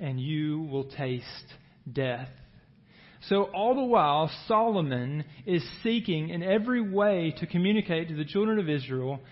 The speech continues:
as a father himself, speaking to a son, saying, "Listen, there is Lady Folly who is crying out, but there is also Lady Wisdom, and she too is crying out.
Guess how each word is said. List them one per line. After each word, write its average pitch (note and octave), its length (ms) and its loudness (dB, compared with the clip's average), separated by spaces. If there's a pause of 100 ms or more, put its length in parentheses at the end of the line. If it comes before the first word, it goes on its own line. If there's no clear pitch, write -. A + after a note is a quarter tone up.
(280)
as D3+ 160 0
a C#3+ 200 -2 (320)
father G3 440 4
himself, D3 600 0 (240)
speaking A3+ 440 2
to F#3+ 100 4
a E3+ 80 4 (160)
son, C3 480 -2 (280)
saying, E3 260 2
"Listen, D#3+ 680 0 (320)
there D#3 140 4
is D#3 160 2
Lady F3+ 400 2 (160)
Folly E3 380 0
who D3+ 160 -2
is B2+ 160 -4
crying E3+ 600 -4
out, A#2+ 340 -8 (460)
but C3 120 -6
there D3+ 140 0
is C#3+ 120 -2
also D3+ 460 0
Lady C#3+ 680 -2
Wisdom, C3 680 -6
and C3 160 -4
she G3 480 -4 (120)
too F3 420 0 (300)
is C#3+ 180 -4
crying D3+ 640 -4
out. C#3 440 -6